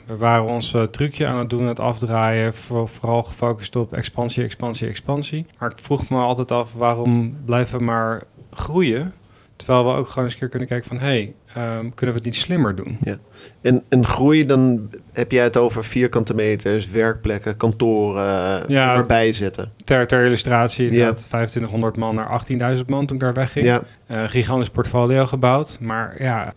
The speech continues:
Speaker 1: als je gaat kijken naar het van, we, we, we waren op een gegeven moment hele mooie, eh, eh, panden aan het neerzetten
Speaker 2: Mhm.
Speaker 1: en bouwen.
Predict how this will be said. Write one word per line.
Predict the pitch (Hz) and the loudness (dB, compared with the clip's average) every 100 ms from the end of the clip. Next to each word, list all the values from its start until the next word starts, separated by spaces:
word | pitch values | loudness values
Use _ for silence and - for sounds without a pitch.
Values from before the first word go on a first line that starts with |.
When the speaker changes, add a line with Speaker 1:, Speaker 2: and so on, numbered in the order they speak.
| - | -8
Speaker 1:
als | 107 | -4
je | 131 | -2
gaat | 110 113 | -2 2
kijken | 127 120 | 2 4
naar | 123 | 2
het | 120 | 0
van, | 120 | 0
we, | 117 117 113 | 0 0 -2
we, | 120 117 120 | -4 -4 -6
we | 117 | -6
waren | 113 120 | -4 -2
op | 117 | -2
een | |
gegeven | 131 113 123 120 | -2 0 2 2
moment | 120 | 4
hele | 120 117 | 4 4
mooie, | 113 110 | 4 2
eh, | 110 110 110 113 107 110 | 0 0 -2 -2 -4 -6
eh, | 113 | -6
panden | 127 123 123 | -4 -2 -2
aan | |
het | 120 | -2
neerzetten | 107 123 120 - 117 | -2 -2 -2 -2 -2
Speaker 2:
Mhm. | 113 113 | 0 2
Speaker 1:
en | |
bouwen. | 120 120 123 | 4 2 -2